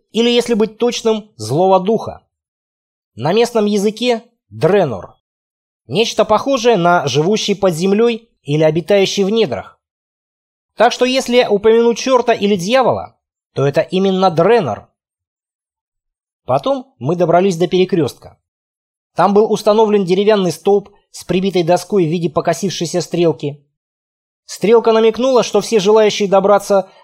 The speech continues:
до Брейонда должны держаться правее,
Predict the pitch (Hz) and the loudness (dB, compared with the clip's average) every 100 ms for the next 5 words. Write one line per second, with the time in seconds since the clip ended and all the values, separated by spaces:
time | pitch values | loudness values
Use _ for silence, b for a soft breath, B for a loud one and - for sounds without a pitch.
0 | B 131 170 151 139 185 247 226 143 127 | B -2 -2 -2 0 4 4 4 0 -2
1 | 104 82 _ _ _ 107 165 185 233 214 | -8 -10 _ _ _ 2 2 2 0 0
2 | 202 226 220 202 220 202 110 87 - | 2 0 0 0 0 0 -4 -10 -18